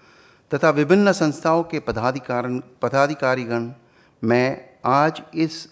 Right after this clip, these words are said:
ऐतिहासिक अवसर पर भगवान महावीर जयंती के,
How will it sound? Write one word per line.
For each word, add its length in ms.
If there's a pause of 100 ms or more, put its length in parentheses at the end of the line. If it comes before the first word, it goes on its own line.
(140)
ऐतिहासिक 720
अवसर 380
पर 420 (540)
भगवान 520
महावीर 500
जयंती 520
के, 260